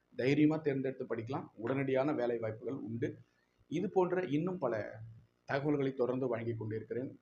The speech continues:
நம்முடைய பதிவுகள் உங்களுக்கு பயனுள்ளதாக இருந்தால், நம்முடைய சேனலை சப்ஸ்கிரைப் செய்யுங்கள், ஃபாலோ பண்ணுங்க, அஹ், பெல், பெல் ஐகானை கிளிக் பண்ணிடுங்க. இன்னொரு விஷயம், குறிப்பா நீங்க, நீங்க உங்களுக்கு பயனில்லைனாலும்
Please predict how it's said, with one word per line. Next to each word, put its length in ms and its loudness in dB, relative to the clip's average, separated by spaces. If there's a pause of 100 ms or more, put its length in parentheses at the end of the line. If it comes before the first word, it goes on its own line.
நம்முடைய 460 2
பதிவுகள் 380 4
உங்களுக்கு 380 0
பயனுள்ளதாக 560 0
இருந்தால், 400 -4 (340)
நம்முடைய 400 -2
சேனலை 360 0
சப்ஸ்கிரைப் 340 -2
செய்யுங்கள், 440 -6 (680)
ஃபாலோ 280 2
பண்ணுங்க, 360 -4 (460)
அஹ், 380 -6 (260)
பெல், 300 2
பெல் 140 4
ஐகானை 380 4
கிளிக் 280 -8
பண்ணிடுங்க. 400 -4
இன்னொரு 280 4
விஷயம், 420 -2
குறிப்பா 300 0
நீங்க, 360 -8
நீங்க 340 0
உங்களுக்கு 460 0
பயனில்லைனாலும் 560 -2